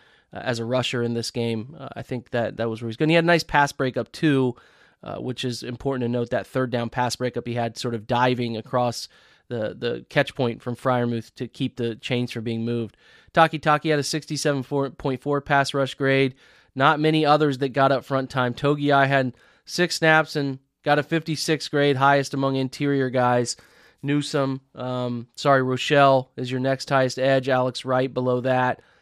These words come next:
And then Jordan Elliott down at the bottom there with Perrion Winfrey. Um, not, I mean, eleven pressures, not bad. I mean, Wright had two pressures, Taven Bryan one, Jordan Elliott one, uh, Anthony Walker, when he was playing, had three.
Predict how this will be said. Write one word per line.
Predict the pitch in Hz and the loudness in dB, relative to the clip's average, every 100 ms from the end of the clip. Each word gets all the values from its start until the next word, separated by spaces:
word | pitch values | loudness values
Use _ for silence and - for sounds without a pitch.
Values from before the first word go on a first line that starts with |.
| _ _ _ _ - | _ _ _ _ -8
And | 120 | -4
then | 123 117 | -2 -2
Jordan | 123 123 | -2 -2
Elliott | 123 123 123 110 | 0 0 -2 -4
down | 123 | -4
at | 123 | -4
the | 120 | -4
bottom | 120 117 117 120 | 0 0 0 -2
there | 117 117 | -2 -2
with | 113 - | -6 -8
Perrion | 127 120 113 117 | -4 -2 -2 -4
Winfrey. | 117 113 113 110 107 _ - - | -6 -6 -8 -8 -10 _ -20 -14
Um, | 98 104 101 101 127 - | -12 -10 -10 -12 -16 -6
not, | 131 143 123 | 0 2 2
I | 135 | -2
mean, | 151 | 0
eleven | 143 143 170 170 | 4 6 6 4
pressures, | 135 - 160 156 143 139 | -2 2 2 4 -2 0
not | 156 151 113 | 2 2 4
bad. | 135 147 127 123 92 | 4 6 4 2 -4
I | |
mean, | 123 127 127 92 | -6 -4 -4 -8
Wright | 123 143 147 | 2 2 2
had | 139 135 | 0 -4
two | - 160 | -2 -4
pressures, | - 151 143 143 127 | 0 0 2 -2 -4
Taven | 143 135 131 | -2 0 0
Bryan | 135 139 127 | 2 2 2
one, | 127 143 139 | 4 4 4
Jordan | 131 131 131 | 2 0 2
Elliott | 135 139 135 | 4 4 2
one, | 127 135 131 131 131 _ _ _ _ _ - | 2 2 4 2 -2 _ _ _ _ _ -6
uh, | 127 | -2
Anthony | 135 131 131 | -2 -2 -2
Walker, | 123 131 135 139 | 2 2 2 0
when | 127 120 | -4 0
he | 139 | 0
was | 135 | 0
playing, | - 127 120 | -2 -4 -2
had | 123 120 | -4 -6
three. | - 139 147 135 127 | -6 -4 -2 -2 -4